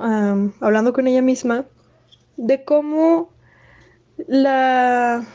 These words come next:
el deceit, no sé cómo,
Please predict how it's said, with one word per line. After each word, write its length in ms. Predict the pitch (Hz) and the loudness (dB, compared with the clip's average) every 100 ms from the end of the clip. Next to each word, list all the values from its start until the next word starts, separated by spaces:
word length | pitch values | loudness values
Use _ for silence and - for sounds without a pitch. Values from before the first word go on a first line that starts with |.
| - - - - - | -20 -20 -20 -14 0
el 280 | 254 254 | 0 0
deceit, 560 | 220 233 - 254 330 - - - | -2 -4 -4 -2 -2 -2 -20 -14
no 120 | 277 254 | -8 -6
sé 280 | - 277 | 0 -2
cómo, 500 | 269 262 262 269 254 | 0 0 2 2 0